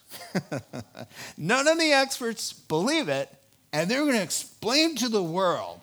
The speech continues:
about it. Wouldn't it be nice if you could grab some experts that actually believe it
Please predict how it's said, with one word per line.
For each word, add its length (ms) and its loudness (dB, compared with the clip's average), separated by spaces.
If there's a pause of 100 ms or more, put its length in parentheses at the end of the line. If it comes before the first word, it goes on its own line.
(120)
about 420 -6
it. 200 -20
Wouldn't 300 -2
it 60 -12
be 120 -4
nice 560 -8 (240)
if 160 -10
you 80 -8
could 200 -10
grab 320 0
some 260 -6
experts 480 -8
that 280 -10
actually 480 -4
believe 400 -2
it 180 -8